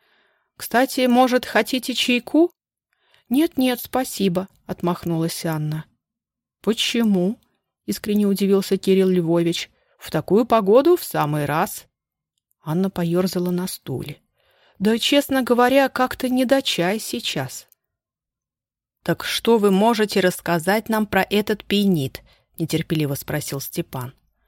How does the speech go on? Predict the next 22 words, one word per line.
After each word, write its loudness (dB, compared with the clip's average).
А -6
Анна -4
продолжала 0
осматриваться. -4
Последние -2
несколько 0
минут 2
её 2
не 2
оставляло 0
ощущение, 0
что -4
за -2
ними 0
кто-то -4
наблюдает. -4
"Ну, 2
хм, 2
с -8
чего 2
же -2
начать?" -4